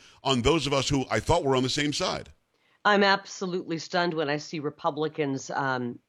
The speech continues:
Speaker 2: not standing up at this moment, this critical moment in our history, and supporting President Trump and calling out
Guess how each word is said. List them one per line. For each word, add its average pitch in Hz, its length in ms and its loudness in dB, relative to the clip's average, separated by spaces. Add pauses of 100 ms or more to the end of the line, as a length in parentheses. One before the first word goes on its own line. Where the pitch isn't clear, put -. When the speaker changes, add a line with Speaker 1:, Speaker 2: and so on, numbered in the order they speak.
Speaker 2:
not 156 400 6
standing 139 480 0
up 135 160 -2
at 127 100 -6
this 143 240 -2
moment, 135 360 2
this 131 140 -6
critical - 580 2
moment 147 340 4
in 131 40 0
our 131 60 -4
history, 135 580 -2 (360)
and 180 140 4
supporting 175 580 0
President 147 480 0
Trump 143 300 -2
and 139 140 -6
calling 175 500 2
out 139 340 0